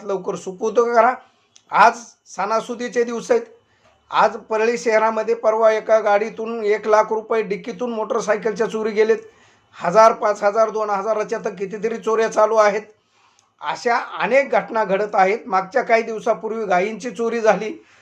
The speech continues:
अशा घटना घडू नयेत याची प्रशासनानं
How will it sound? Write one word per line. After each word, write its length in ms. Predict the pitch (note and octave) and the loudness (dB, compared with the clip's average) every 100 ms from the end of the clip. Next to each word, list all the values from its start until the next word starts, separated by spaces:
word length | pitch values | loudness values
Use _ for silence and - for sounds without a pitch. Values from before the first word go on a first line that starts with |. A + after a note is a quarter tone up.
| _ _ _ | _ _ _
अशा 380 | - F3+ F3 C4 | -2 0 4 4
घटना 400 | C4 G#3+ B3 A3+ | 4 0 -2 -4
घडू 300 | G#3+ G3 G#3+ | -2 -2 -4
नयेत 240 | G#3 G#3 A3+ | -2 -4 -4
याची 320 | G3+ G3 G3 | -2 -2 -2
प्रशासनानं 840 | A#3+ A3 G3+ G#3 F#3+ G#3 G3+ G3 | -6 -4 -2 0 0 0 -2 0